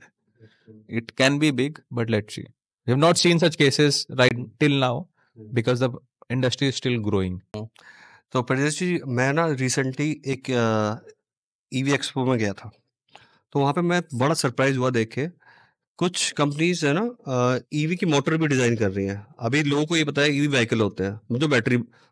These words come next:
Speaker 2: बैटरी लगाई, ई-, ई व्हीकल चल गया। और एक थॉट प्रोसेस हम जैसे लोगों का, जो ईवी के एक्सपर्ट नहीं है, जो ज्यादा डिटेल नहीं रखते हैं,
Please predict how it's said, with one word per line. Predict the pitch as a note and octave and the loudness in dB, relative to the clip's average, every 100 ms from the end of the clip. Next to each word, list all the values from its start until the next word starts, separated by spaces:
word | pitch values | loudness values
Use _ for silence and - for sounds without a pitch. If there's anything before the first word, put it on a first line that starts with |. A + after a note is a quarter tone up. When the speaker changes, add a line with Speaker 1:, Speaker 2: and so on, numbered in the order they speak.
| A#2 | -2
Speaker 2:
बैटरी | B2 C#3+ | 2 2
लगाई, | B2+ C3 D#3+ | 2 2 2
ई-, | D3 C3 C3 C3+ | 2 2 0 0
ई | B2+ | 2
व्हीकल | B2 A2+ G3 | 2 2 -2
चल | - C#3+ | 0 -2
गया। | A2+ F#2+ - _ _ _ _ _ - | 0 -2 -4 _ _ _ _ _ -4
और | C3 C#3+ C3 - | -2 -2 -4 -2
एक | F3+ F3 - | -2 -2 -4
थॉट | F3+ | -2
प्रोसेस | F3+ F3+ G3+ | 0 0 0
हम | C#3+ D3 D3+ C#3 | 0 2 0 -2
जैसे | B2+ B2+ C3 | 0 0 2
लोगों | B2+ A2+ | 2 0
का, | B2 D#3 | 0 -2
जो | D#3 D3+ | 0 -2
ईवी | B2+ B2 C3 | -2 0 0
के | B2+ - | -2 0
एक्सपर्ट | A#2+ - - A#2 | -2 -2 -2 -2
नहीं | A2+ G#2 | 0 0
है, | A#2 | -2
जो | A#2+ A#2 | -2 -2
ज्यादा | G#2+ G#2 A2+ | 0 2 0
डिटेल | G2+ A2 G#2+ A#2 | 0 -4 0 2
नहीं | A#2 | 2
रखते | G#2 - A2 | -2 -4 -4
हैं, | A2 | -4